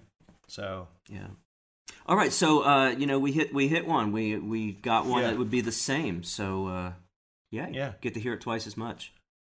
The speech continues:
Speaker 1: So, uh, my next album is Steve Martin.
Speaker 2: <laughs> Comedy is not pretty.
Speaker 1: And we both love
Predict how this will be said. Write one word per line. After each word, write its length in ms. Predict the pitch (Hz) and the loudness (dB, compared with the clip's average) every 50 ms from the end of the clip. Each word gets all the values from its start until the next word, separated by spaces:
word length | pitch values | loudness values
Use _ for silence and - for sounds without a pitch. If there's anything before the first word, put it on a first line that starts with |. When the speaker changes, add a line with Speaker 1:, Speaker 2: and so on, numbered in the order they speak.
| _ _ | _ _
Speaker 1:
So, 440 | - - - 127 123 127 127 127 123 | -10 -4 0 2 2 4 4 4 6
uh, 380 | 123 123 123 120 120 117 113 - - _ _ _ _ _ _ - _ - | 6 8 8 8 6 4 2 -4 -16 _ _ _ _ _ _ -20 _ 0
my 140 | 131 131 | 2 2
next 320 | 135 143 156 170 170 - - | 4 6 4 4 2 2 4
album 380 | 131 123 120 117 120 131 139 - | 6 6 6 6 4 0 -4 -4
is 540 | - 113 110 110 113 113 107 107 - - - _ _ - | -4 -4 -4 -4 -4 -6 -6 -8 -10 -14 -18 _ _ -14
Steve 340 | - - - 139 139 139 131 | -12 -6 -2 -2 0 0 2
Martin. 380 | 143 147 170 196 190 - 113 98 - - - - - - - | 2 4 4 4 2 0 -6 -12 -14 -16 -18 -20 -16 -6 -2
Speaker 2:
<laughs> 40 | - - - 554 605 605 571 554 539 523 508 480 - - - - - | -2 -2 0 0 -2 -2 -4 -4 -6 -6 -8 -8 -8 -6 -6 -4 0
Comedy 400 | - 139 143 151 156 160 160 156 | 2 4 6 6 6 8 8 6
is 120 | 151 151 | 6 6
not 220 | 156 151 156 147 - | 4 4 2 2 0
pretty. 420 | - 135 151 160 196 254 - - - - - | 0 0 4 4 4 2 0 -6 -10 -2 2
Speaker 1:
And 140 | 139 143 | 2 2
we 100 | 151 151 | 2 2
both 360 | 151 151 147 151 165 165 165 135 | -2 2 2 2 2 2 2 4
love 500 | 135 147 156 151 139 139 - - - | 6 6 6 4 0 -6 -14 -18 -14